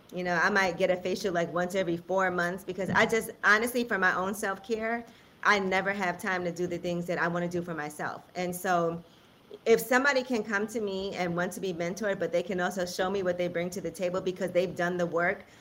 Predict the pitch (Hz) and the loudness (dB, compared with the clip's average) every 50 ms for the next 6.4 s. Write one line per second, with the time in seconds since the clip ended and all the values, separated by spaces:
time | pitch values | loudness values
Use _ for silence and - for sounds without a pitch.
0 | - - - 202 220 214 220 240 254 254 240 233 226 233 214 214 214 202 208 208 | -10 2 4 6 8 8 6 6 4 4 2 2 2 2 0 0 0 0 0 -2
1 | 208 190 202 220 196 - 190 170 175 - 233 220 202 180 156 160 - 151 143 156 | -4 -6 -2 -4 -4 -4 -4 -6 -2 0 0 0 0 -2 -4 -6 -8 -10 -10 -10
2 | 156 147 - - - - - - 269 262 320 302 - 285 277 233 254 247 233 247 | -10 -12 -14 -20 -20 -14 -2 0 0 2 2 2 2 2 4 4 4 2 2 -2
3 | 233 240 247 254 240 240 233 233 226 240 247 226 196 180 170 165 170 170 175 - | -2 -2 0 0 0 0 0 0 2 2 2 2 2 2 0 -2 -4 -6 -4 -4
4 | 190 180 185 - 214 208 214 - 202 202 202 - 202 196 196 202 233 262 277 269 | -4 -4 -2 -2 -2 -2 -2 -2 -4 -4 -2 -2 -4 -2 -2 2 2 2 4 4
5 | 254 254 247 240 240 226 202 180 175 202 226 233 233 - 240 226 220 - 208 214 | 4 4 4 4 2 2 2 2 2 4 2 2 2 0 -2 -2 -2 0 0 2
6 | 208 208 202 202 196 202 202 | 4 4 4 2 0 -2 -8